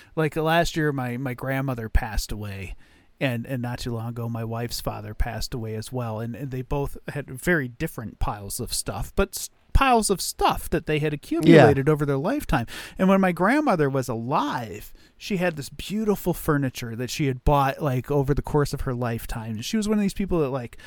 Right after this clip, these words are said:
Speaker 1: polished the end tables and polished the dining room table and dusted everything constantly. And her home was, like, this beautiful showcase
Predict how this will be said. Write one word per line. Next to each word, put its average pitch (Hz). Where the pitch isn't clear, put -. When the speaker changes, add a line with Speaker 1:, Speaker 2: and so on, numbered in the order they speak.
Speaker 1:
polished 156
the 156
end 160
tables 113
and 117
polished 156
the 165
dining 156
room 160
table 143
and 120
dusted 165
everything 156
constantly. 147
And 120
her 127
home 190
was, 139
like, 135
this 143
beautiful 156
showcase 147